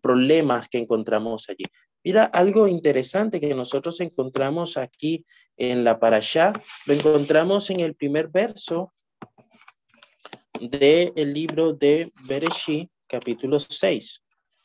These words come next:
Si bien este texto de Bereshit, capítulo seis, corresponde a un,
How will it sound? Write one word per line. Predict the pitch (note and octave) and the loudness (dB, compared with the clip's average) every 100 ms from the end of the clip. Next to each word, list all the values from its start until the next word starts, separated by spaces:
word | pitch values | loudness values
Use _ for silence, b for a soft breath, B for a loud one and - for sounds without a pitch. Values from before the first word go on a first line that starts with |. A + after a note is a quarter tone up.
| _ _ _ - | _ _ _ -12
Si | C#3 | -4
bien | C#3 D3+ E3+ | 2 2 2
este | F3 - E3 | -2 -4 -6
texto | - F#3+ G#3 - - B2+ | 0 0 0 -6 -2 0
de | B2+ A#2+ | 2 2
Bereshit, | A#2+ A#2 A#2+ - D3 | 2 0 -2 -6 -6
capítulo | C#3 C3 A#2 C#3 B2 | -6 -6 -4 -2 -2
seis, | A#2 D3 C3 _ | -2 -2 -4 _
corresponde | - E3 G3+ F3+ - - D#3 C3+ A2 A#2+ - | -2 2 2 0 -4 0 0 0 -4 -6 -6
a | B2 A#2 C3+ - _ b b b - | -6 -4 -4 -8 _ b b b -6
un, | C3+ C#3 C#3 D3+ D3 C#3 A#2 G#2 F#2 F2+ | 0 4 6 4 4 2 -2 -4 -6 -12